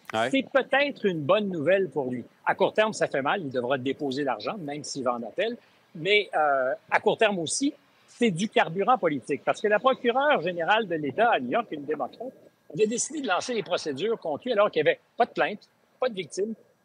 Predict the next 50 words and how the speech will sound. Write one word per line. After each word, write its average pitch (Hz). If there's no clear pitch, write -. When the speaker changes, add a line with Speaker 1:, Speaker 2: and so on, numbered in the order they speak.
Speaker 2:
pas 349
d'entreprise 214
avec 135
lesquelles 170
Monsieur 139
Trump 180
avait 120
fait -
affaire 160
dans 143
le 123
passé, 147
qui -
avait 190
levé 214
le 240
drapeau 185
en 185
disant : « 143
Il 220
y -
a 156
quelque -
chose 233
qui -
sent 190
mauvais. » 143
Et 226
c'est 190
vrai, 151
le 247
procureur 180
général 139
à 151
New 127
York 170
peut 285
décider 170
de 143
déclencher 156
les 139
opérations 139
sans 151
plainte. 165
Dans 151
ce -
cas-ci, 196
on 120
soupçonnait 170
des, 139